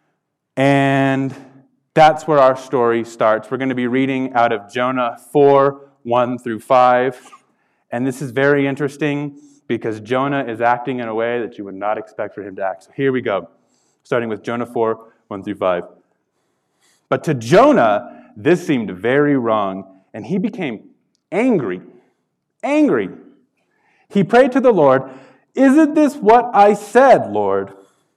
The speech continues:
when I was still at home? That this, that, that is what I tried to forestall by fleeing, fleeing to Tarshish.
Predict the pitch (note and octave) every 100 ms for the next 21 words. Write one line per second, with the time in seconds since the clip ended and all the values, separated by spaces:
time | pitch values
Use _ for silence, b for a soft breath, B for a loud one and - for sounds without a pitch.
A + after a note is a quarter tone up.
0 | _ C3 E3 F3 D#3+ F#3 A#3 A#3+ - -
1 | F3+ G3+ F#3+ - E3+ A#2 F#2 F#2 - _
2 | _ _ _ _ _ _ _ _ _ _
3 | B2+ D#3 D3 C3 A3 B3 - - - _
4 | _ _ D3 C3+ C3 - - - A#2 C#3
5 | E3 F#3+ G3+ D#3+ F3+ F3 C#3 C#3 - D#3+
6 | E3+ F3 F3 - C#3+ B2 - D#3+ D#3+ E3+
7 | C3 A#2+ - F3+ F3+ F3+ D#3 - F3+ F#3
8 | F#3+ F#3 E3 - - D#3 - G#2 - _